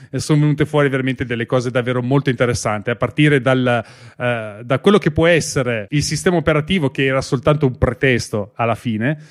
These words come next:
per riuscire ad arrivare veramente a fine puntata, per riuscire a dirvi, eh, in effetti forse che più del software, eh, conta proprio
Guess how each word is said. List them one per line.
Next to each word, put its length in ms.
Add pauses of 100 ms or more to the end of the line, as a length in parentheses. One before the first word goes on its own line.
per 100
riuscire 300
ad 100
arrivare 440
veramente 420
a 60
fine 260
puntata, 600
per 120
riuscire 460
a 160
dirvi, 580 (240)
eh, 100
in 120
effetti 340
forse 920
che 200
più 180
del 140
software, 680
eh, 120
conta 360
proprio 500